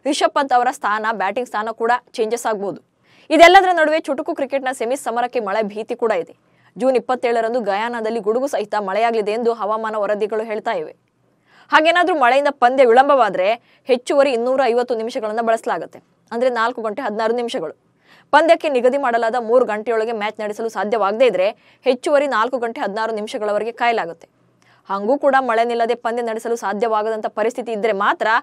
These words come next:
ಭಾರತ ಮತ್ತು ಇಂಗ್ಲೆಂಡ್ ನಡುವಣ ಪಂದ್ಯವನ್ನ ರದ್ದು ಮಾಡಲಾಗುತ್ತೆ. ಹಾಗೇನಾದ್ರೂ ಪಂದ್ಯ ರದ್ದಾದ್ರೆ ಭಾರತಕ್ಕೆ ಪ್ಲಸ್ ಆಗುತ್ತೆ, ಸೀದಾ ಫೈನಲ್ ಪ್ರವೇಶ ಮಾಡಲಿದೆ.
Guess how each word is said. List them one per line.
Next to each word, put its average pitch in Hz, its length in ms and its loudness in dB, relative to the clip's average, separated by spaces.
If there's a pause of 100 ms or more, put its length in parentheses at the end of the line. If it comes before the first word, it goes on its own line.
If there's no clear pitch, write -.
(300)
ಭಾರತ 247 340 2
ಮತ್ತು 240 240 -6
ಇಂಗ್ಲೆಂಡ್ 226 280 -4
ನಡುವಣ 202 220 -6
ಪಂದ್ಯವನ್ನ 226 560 0
ರದ್ದು 196 220 -2
ಮಾಡಲಾಗುತ್ತೆ. 220 500 -4 (560)
ಹಾಗೇನಾದ್ರೂ 349 440 4
ಪಂದ್ಯ 285 340 2
ರದ್ದಾದ್ರೆ 254 380 2
ಭಾರತಕ್ಕೆ 226 500 -6
ಪ್ಲಸ್ 220 260 -6
ಆಗುತ್ತೆ, 208 320 -6 (560)
ಸೀದಾ 285 220 4
ಫೈನಲ್ 294 300 0
ಪ್ರವೇಶ 262 340 0
ಮಾಡಲಿದೆ. 226 380 -4